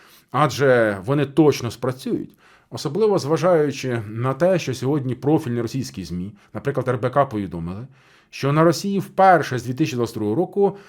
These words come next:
відбулося поквартальне зниження економіки. І російські експерти почали ламати голову над тим, чи буде на Росії технічна рецесія.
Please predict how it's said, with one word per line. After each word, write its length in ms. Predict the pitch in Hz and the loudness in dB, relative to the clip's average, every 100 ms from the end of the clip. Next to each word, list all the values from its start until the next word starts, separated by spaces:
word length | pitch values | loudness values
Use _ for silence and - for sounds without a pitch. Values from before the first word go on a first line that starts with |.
| - _ | -20 _
відбулося 560 | 110 123 151 208 190 180 | -4 0 4 4 2 -2
поквартальне 720 | 151 147 143 151 185 202 180 | -2 -2 0 4 4 4 0
зниження 480 | 120 156 170 180 170 | 0 0 2 -2 -4
економіки. 640 | 170 190 143 85 - - _ _ _ _ - | -4 -2 -4 -6 -14 -20 _ _ _ _ -4
І 100 | 240 | -2
російські 300 | 196 220 143 | -2 -2 -4
експерти 460 | - 208 277 254 | -4 -6 -4 -6
почали 380 | - 151 170 160 | -4 0 2 4
ламати 300 | 151 160 147 | 4 0 0
голову 280 | 123 139 123 | -2 0 -2
над 200 | 113 110 | -4 -2
тим, 200 | 190 240 | -2 -2
чи 140 | - | -6
буде 260 | 113 165 208 | -2 0 2
на 100 | 202 | 0
Росії 280 | 156 175 196 | 0 -2 -6
технічна 480 | 202 - 170 190 | -6 -6 -6 -4
рецесія. 440 | 196 196 - - | -4 -6 -10 -12